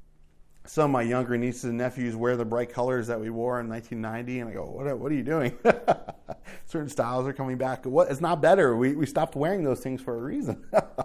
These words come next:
But sincerely, you know, sometimes we're tempted to do that. And let's not be tempted to do that this year as we go forward in twenty sixteen, uh, personally and individually, but also as,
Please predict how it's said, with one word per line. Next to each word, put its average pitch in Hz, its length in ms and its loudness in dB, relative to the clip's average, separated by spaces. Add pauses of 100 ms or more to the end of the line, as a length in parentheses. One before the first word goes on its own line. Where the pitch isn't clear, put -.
(580)
But 139 360 4 (380)
sincerely, 156 640 0
you 131 180 -6
know, 131 380 -6
sometimes 185 460 -2
we're 147 100 -4
tempted 160 340 -4
to 135 60 -6
do 156 220 -8
that. 73 300 -6 (380)
And 131 240 -10
let's - 200 -8
not 185 180 -6
be 175 100 -8
tempted 160 380 -6
to 147 80 -4
do 160 180 -2
that 110 200 -4
this 104 160 -14
year 107 240 -4
as 123 160 -6
we 131 80 -6
go 139 140 -4
forward 135 380 -4
in 113 100 -6
twenty 120 260 -8
sixteen, 120 640 -8 (360)
uh, 107 120 -10
personally 120 640 -6
and 110 100 -6
individually, 135 640 -4
but 107 120 -8
also 117 340 -6
as, 113 220 -8